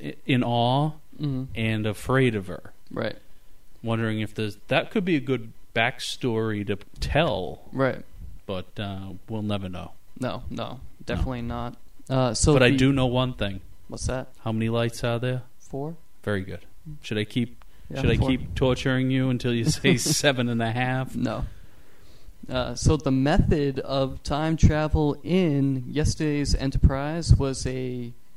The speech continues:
Speaker 2: temporal rift formed through the intense discharge of weapons fire.
Speaker 1: Funny, it doesn't ever happen again.
Speaker 2: Yeah, well, maybe it does. We
Speaker 1: Did
Speaker 2: just
Speaker 1: it have
Speaker 2: don't know
Speaker 1: to
Speaker 2: about
Speaker 1: do
Speaker 2: it.
Speaker 1: with a Romulan ship?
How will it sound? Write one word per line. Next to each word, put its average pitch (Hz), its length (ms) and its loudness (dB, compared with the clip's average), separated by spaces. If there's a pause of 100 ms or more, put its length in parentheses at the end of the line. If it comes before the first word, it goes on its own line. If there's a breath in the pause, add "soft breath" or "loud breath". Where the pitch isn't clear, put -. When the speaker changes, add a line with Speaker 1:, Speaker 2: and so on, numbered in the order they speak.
(120)
Speaker 2:
temporal 135 400 6
rift 135 420 2 (120)
formed 131 320 0
through 135 320 0
the 123 240 -2
intense 156 640 4
discharge 151 880 0
of 139 180 -2 (140)
weapons 127 560 0
fire. - 520 -10 (640 soft breath)
Speaker 1:
Funny, 165 340 4
it 110 140 -2
doesn't 123 260 -2
ever 120 180 2
happen 127 320 6
again. 139 600 6
Speaker 2:
Yeah, 147 140 4
well, 156 240 8
maybe 160 320 6
it 165 120 2
does. 147 520 0 (680 soft breath)
We 147 100 4
Speaker 1:
Did 147 80 8
Speaker 2:
just 156 140 10
Speaker 1:
it 185 40 10
have 190 160 8
Speaker 2:
don't 147 100 6
know 170 80 6
Speaker 1:
to - 20 -2
Speaker 2:
about 190 180 6
Speaker 1:
do 190 40 4 (240)
Speaker 2:
it. 156 40 -2
Speaker 1:
with 156 340 0
a 135 640 2
Romulan 143 760 6
ship? - 420 2